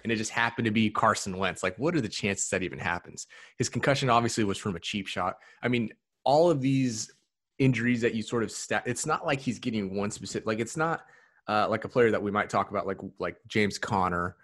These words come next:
or Will Fuller. Like, it's not, that's not the case with Carson Wentz. Like, he falls into the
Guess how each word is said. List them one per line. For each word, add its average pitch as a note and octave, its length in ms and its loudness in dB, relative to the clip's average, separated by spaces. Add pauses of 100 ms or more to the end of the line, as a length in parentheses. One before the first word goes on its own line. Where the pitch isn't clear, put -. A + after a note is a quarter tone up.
(120)
or F#2+ 240 2
Will F#2+ 240 -6
Fuller. F#2+ 420 0
Like, F#2 280 0
it's A2+ 260 -6
not, C#3 260 -2
that's C#3 220 0
not E3 140 -4
the - 40 -4
case - 320 -2
with - 140 -12
Carson G#2+ 320 -2
Wentz. G2+ 220 -4
Like, G2 100 -4
he A2 140 -4
falls A#2 500 -2
into G#2+ 280 -6
the G2 120 -8